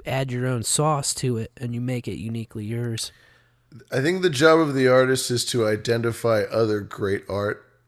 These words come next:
Speaker 2: and then take what they think is great. And then when they create art, they add all of those elements, all the greatest elements, the greatest ofs from this and that and everything.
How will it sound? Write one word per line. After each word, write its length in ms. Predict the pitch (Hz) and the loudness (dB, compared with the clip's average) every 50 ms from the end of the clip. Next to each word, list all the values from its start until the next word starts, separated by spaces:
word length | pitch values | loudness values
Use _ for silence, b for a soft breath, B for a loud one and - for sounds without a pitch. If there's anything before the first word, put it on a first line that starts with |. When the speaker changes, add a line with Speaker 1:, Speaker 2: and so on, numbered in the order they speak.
| _ _ | _ _
Speaker 2:
and 300 | - 107 98 98 98 98 | -12 -8 -8 -6 -6 -4
then 500 | 101 101 98 98 95 92 95 95 92 95 - _ _ | -4 -2 -2 -4 -4 -6 -6 -8 -8 -10 -12 _ _
take 480 | - - 143 135 135 127 - - - - _ _ _ _ | -6 0 2 4 4 4 0 -6 -14 -16 _ _ _ _
what 360 | - 120 117 123 117 - 98 | -4 0 2 2 2 0 0
they 180 | 117 123 127 131 | -2 0 0 0
think 360 | 123 - 131 123 120 - - | 0 -2 -4 -4 -4 -4 -6
is 180 | 104 98 92 - | -8 -8 -8 -8
great. 560 | - - - 107 104 101 95 95 90 - - - _ _ _ _ _ _ _ _ _ _ - | -10 -6 -4 -2 -2 -2 -2 -4 -8 -10 -16 -20 _ _ _ _ _ _ _ _ _ _ -6
And 200 | 107 104 104 104 | -6 -4 -4 -2
then 260 | 104 107 101 104 101 | -2 -4 -4 -4 -4
when 180 | 104 113 117 117 | -2 -2 0 0
they 160 | 120 131 139 | 0 -2 -2
create 440 | 113 - - 120 113 110 107 107 104 | -2 -2 -2 0 2 4 4 2 2
art, 260 | 104 98 98 95 - | 2 0 -2 -2 0
they 200 | 107 107 107 107 | 0 2 2 4
add 160 | 113 113 110 | 4 2 2
all 240 | - - 110 117 120 | 2 2 2 2 2
of 80 | 117 107 | 2 0
those 220 | 110 107 104 101 | 0 -2 -2 -2
elements, 480 | 101 104 107 107 95 92 90 85 - - | -2 -2 -2 -2 -2 -4 -8 -8 -6 -2
all 220 | 110 127 143 156 | 2 4 4 4
the 100 | 143 147 | 4 2
greatest 500 | 131 117 135 135 131 135 135 131 123 - | 0 2 2 4 4 4 4 2 0 0
elements, 360 | 120 113 110 104 95 92 - | 0 0 0 0 -2 -6 -8
the 120 | - - 104 | -8 -8 -8
greatest 460 | 98 - 117 120 120 120 113 - - | -6 -2 -2 -2 -2 -2 -2 -2 -2
ofs 200 | 113 107 98 - | -2 -2 -2 -4
from 160 | - 101 98 | -8 -8 -8
this 220 | 101 104 104 - - | -6 -6 -4 -4 -6
and 100 | 98 95 | -6 -6
that 180 | 98 98 98 - | -6 -8 -8 -10
and 80 | - | -10
everything. 540 | 98 98 98 98 95 - 98 92 90 90 92 | -10 -8 -8 -8 -8 -8 -12 -12 -10 -12 -12